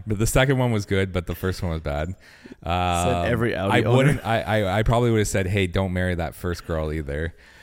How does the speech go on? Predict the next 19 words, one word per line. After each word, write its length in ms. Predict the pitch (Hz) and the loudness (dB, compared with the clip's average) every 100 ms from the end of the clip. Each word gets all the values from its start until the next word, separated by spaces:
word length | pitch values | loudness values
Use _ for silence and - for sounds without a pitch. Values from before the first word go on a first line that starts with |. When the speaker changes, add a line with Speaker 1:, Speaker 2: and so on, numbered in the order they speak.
| - - | -20 -12
Speaker 1:
Um, 720 | 76 78 76 76 73 73 64 | -6 -4 -4 -4 -6 -10 -10
'cause 360 | - 92 82 92 - - | -4 -4 -2 0 0 0
<laughs> 160 | 120 123 | -4 -2
that 400 | 135 110 143 135 | 0 2 2 2
was 160 | 143 | 0
problems 560 | 127 139 104 104 101 92 | 0 0 2 0 -6 -6
as 180 | 92 - | -8 -8
well. 320 | 80 82 95 - - - - _ | -6 -6 -8 -14 -20 -20 -20 _
Um, 920 | - 87 85 82 80 80 80 78 69 - _ _ - - _ _ _ - | -6 -2 0 0 -2 -4 -6 -8 -10 -14 _ _ -20 -20 _ _ _ 0
but 200 | 110 - | 0 0
career-wise, 1300 | - 131 107 113 120 107 98 90 85 82 85 - - _ | 0 0 2 2 2 2 2 2 0 -4 -6 -12 -16 _
um, 720 | 85 85 82 76 73 76 73 76 _ _ _ _ _ _ _ - | -8 -6 -4 -6 -8 -10 -12 -16 _ _ _ _ _ _ _ -20
I, 60 | - _ - | -20 _ -10
I, 80 | - - - - | -10 -10 -14 -16
<sighs> 320 | - - - | -20 -20 -8
that's 240 | 117 123 - | -4 -4 -4
tough, 480 | 92 90 85 - - | -2 -2 -4 -6 -6
you 140 | 92 | -4
know, 320 | 90 90 85 | -2 -2 -4